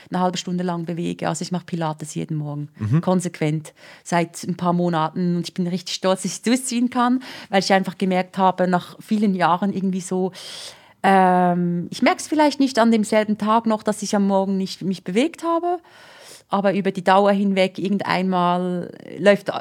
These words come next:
Speaker 1: laufen Dinge schief,
Speaker 2: Ja.
Speaker 1: wenn ich mich nicht, äh,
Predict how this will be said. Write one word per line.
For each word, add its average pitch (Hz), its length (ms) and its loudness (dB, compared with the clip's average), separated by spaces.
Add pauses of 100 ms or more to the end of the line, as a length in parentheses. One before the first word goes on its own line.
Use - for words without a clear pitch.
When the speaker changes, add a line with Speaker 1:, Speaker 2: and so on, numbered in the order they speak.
(100)
Speaker 1:
laufen 202 440 4
Dinge 190 200 2
schief, - 440 -6 (120)
Speaker 2:
Ja. 117 220 6
Speaker 1:
wenn 180 180 2
ich 180 120 -4
mich 180 140 -2
nicht, 180 300 -4
äh, 165 600 2